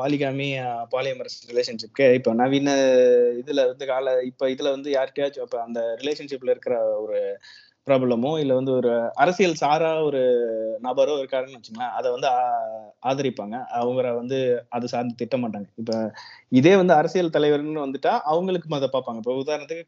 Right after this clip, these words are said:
கலைஞரை வந்து இன்னும் அதை பத்தி பே-, கலைஞர் வந்து ரெண்டு பொண்டாட்டி வச்சிருந்தாரு அப்படிங்கிறத வந்து பேசுவாங்க.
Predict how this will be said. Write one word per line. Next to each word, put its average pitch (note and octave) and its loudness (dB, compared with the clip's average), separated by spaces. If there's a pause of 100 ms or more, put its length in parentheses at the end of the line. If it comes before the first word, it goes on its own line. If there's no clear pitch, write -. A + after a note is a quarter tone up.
கலைஞரை D3+ -2
வந்து C#3 -4
இன்னும் C3+ -6
அதை B2 -4
பத்தி A#2 -12
பே-, A2 -4
கலைஞர் C3 -4
வந்து A#2 -4 (320)
ரெண்டு A2+ -6
பொண்டாட்டி A2+ -6
வச்சிருந்தாரு G#2+ -6
அப்படிங்கிறத G#2 -8
வந்து G#2 -10
பேசுவாங்க. G2 -8